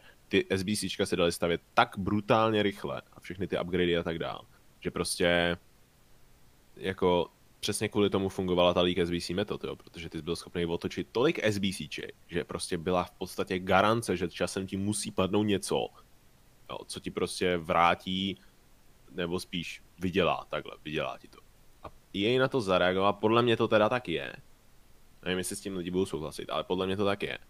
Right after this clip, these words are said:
že ty S B Cčka, jak jsou dělaný teď, to celý menu je brutálně, ale třeba jako čtyřikrát pomalejší, než to bylo dřív. A tím nemyslím, že se to laguje,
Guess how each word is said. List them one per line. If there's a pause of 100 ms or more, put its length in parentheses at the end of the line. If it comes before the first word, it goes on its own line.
(360)
že (520)
ty
S
B
Cčka,
jak
jsou
dělaný (100)
teď, (340)
to
celý
menu (220)
je
brutálně,
ale
třeba
jako (500)
čtyřikrát
pomalejší,
než
to
bylo
dřív. (460)
A
tím
nemyslím,
že
se
to
laguje,